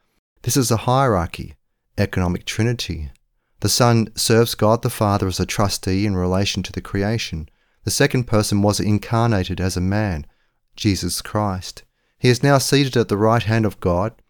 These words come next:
a position of judgment. Paul wrote,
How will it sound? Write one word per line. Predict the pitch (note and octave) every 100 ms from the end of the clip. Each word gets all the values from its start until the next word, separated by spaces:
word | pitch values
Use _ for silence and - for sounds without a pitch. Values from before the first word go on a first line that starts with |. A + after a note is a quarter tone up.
| -
a | -
position | F2+ G2+ A#2 -
of | G2+ F2+
judgment. | - G#2 G#2 - - - _ _ _ _ _ _
Paul | - C#3 D3
wrote, | A2+ F#2 F#2+ -